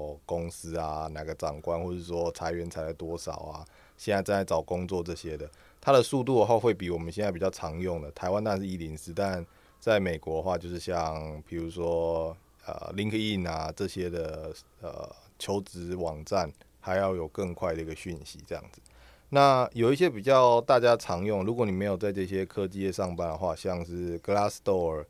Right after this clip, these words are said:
然后LevelF Y I这类的网站，你都可以去查一下，目前就是在美国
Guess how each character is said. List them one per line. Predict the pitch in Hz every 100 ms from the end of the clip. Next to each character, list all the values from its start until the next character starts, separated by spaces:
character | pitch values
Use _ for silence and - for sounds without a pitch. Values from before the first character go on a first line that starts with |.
| _ _ _
然 | 90 87
后 | 92 98 95 95 95
LevelF | 101 101 101 101 107 98 - 87
Y | 87
I | 82 85 85
这 | -
类 | 101 98 85
的 | 80
网 | 80 78
站， | - 85 73 - - -
你 | 98
都 | 113
可 | 113
以 | 90
去 | 104 98
查 | - 85 82
一 | 87
下， | 98 87 80
目 | 107 101
前 | 85 85 78 78
就 | 82
是 | 82 82 80 78
在 | 95 90
美 | 85 76
国 | - 78 76